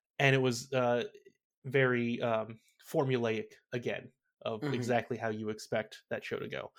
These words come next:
Speaker 1: Um, if I'm ever in the mood for a show like that, I'm sure I could find something else. I just did not care. How about you?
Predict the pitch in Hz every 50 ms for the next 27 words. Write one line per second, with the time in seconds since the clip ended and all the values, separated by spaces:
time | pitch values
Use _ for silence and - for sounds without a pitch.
0 | - - - _ - 131 120 113 113 117 - _ _ _ _ - 175 175 175 156
1 | 147 143 147 139 143 147 139 123 120 117 117 120 135 180 196 - - 180 180 175
2 | - 180 175 170 175 175 175 - 180 180 180 - - _ _ - - - _ _
3 | _ _ _ _ _ _ _ _ _ _ _ _ - 165 165 156 135 - - 170
4 | 151 143 135 135 139 - - - 120 117 113 - - 123 113 107 107 107 107 107
5 | 104 - - - - - 120 123 117 110 110 - - - _ - 110 - - 110
6 | - - - - - - - - - - - - _ - - - - 185 170 151
7 | - -